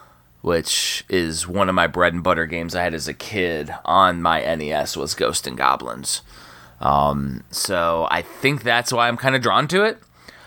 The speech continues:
But Rogue Legacy got that from Limited Run. Um,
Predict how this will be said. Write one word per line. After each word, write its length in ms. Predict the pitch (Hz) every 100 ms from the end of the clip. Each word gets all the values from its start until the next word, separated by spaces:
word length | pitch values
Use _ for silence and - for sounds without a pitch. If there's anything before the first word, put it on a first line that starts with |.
| - -
But 380 | 107 101 95 78
Rogue 240 | 107 117
Legacy 640 | 110 107 107 - 107 101 98
got 300 | 92 92 92
that 220 | 95 87
from 280 | - 95 90
Limited 320 | 90 90 90
Run. 580 | 85 87 85 85 87 92 - _ - - - -
Um, 640 | 78 80 80 78 78